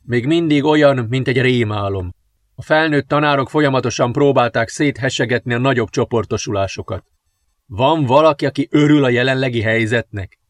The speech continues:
kérdezte magától. „Talán az aknésok.” Ja, mint ragya. Ő aztán végre eltakarhatja a hatalmas reggeli meglepetéseit. Ennek például az egész osztály örülhet. Tény,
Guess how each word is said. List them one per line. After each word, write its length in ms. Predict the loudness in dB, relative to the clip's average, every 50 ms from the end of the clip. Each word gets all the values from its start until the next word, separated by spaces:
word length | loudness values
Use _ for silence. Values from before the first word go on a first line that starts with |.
| _ _ _ _ _
kérdezte 500 | -2 -2 -2 0 -2 -6 -8 -6 -8 -8
magától. 720 | -6 -6 -6 -6 -6 -8 -8 -8 -10 -12 -12 -12 -12 -16 -20 _ _ _ _ _ _ _ _ _ _ _ _ _
„Talán 340 | -2 0 2 2 2 2
az 120 | 0 2 2
aknésok.” 720 | 2 2 2 0 -4 -4 -4 -4 -6 -8 -10 -10 -12 -16 _ _ _ _ _ _
Ja, 340 | -6 -2 0 0 0 0 -4 _ _ _ _ _
mint 220 | -8 -6 -6 -4
ragya. 380 | -2 0 0 0 0 -2 -4 -6 _ _ _ _ -20 _ _
Ő 160 | _ 0 2 2
aztán 240 | 2 2 0 0
végre 240 | 0 0 0 2 2
eltakarhatja 640 | 2 2 2 0 0 0 0 0 0 -2 -2 -2 0
a 20 |
hatalmas 420 | 0 2 2 0 0 0 -2 -4 -2
reggeli 360 | -2 -2 -2 -2 -2 -2 -2
meglepetéseit. 1000 | -2 -2 -2 -2 -4 -4 -4 -6 -6 -6 -8 -8 -8 -8 -8 -8 -8 -10 _ _ _ _ _ _ _ _ _ _
Ennek 260 | -4 -4 -2 -2 -2
például 280 | -2 -2 0 2 2 2
az 100 | 4 2
egész 260 | 2 2 0 0 0
osztály 320 | -2 -4 -2 -2 -2 0
örülhet. 460 | 0 0 0 0 -2 -2 -4 -6 -10 -18 _ _ _ _ _ _ _ _ _ _
Tény, 400 | -2 -2 0 0 -2 -4 -6